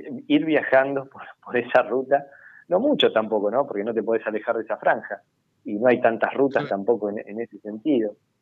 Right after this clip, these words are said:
Speaker 1: y esperar que para el mediodía haya un claro en el cielo, una especie de, de, de, de que, de despeje de esas nubes y que podamos ver, eh, el espectáculo maravilloso que es cuando la luna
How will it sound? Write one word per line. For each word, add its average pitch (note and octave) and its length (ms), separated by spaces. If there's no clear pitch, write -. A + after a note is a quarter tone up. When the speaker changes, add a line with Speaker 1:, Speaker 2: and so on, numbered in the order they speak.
Speaker 1:
y A#2 120
esperar - 560
que - 120
para G#2+ 300
el G#2 120
mediodía A2+ 600
haya A#2 280
un A#2 280
claro D3+ 640
en G2 120
el G2 140
cielo, D#3 480
una G2+ 500
especie - 380
de, F#2 280
de, F#2 280
de, F2+ 380
de F#2 160
que, F#2+ 160
de G#2+ 140
despeje C#3+ 600
de A2+ 120
esas A2+ 180
nubes D3+ 240
y C#3 60
que G2+ 100
podamos G#2+ 420
ver, A#2 240
eh, F2 300
el F#2 120
espectáculo A2 520
maravilloso G#2 600
que A2+ 80
es - 80
cuando G2+ 220
la F#2+ 100
luna G#2+ 240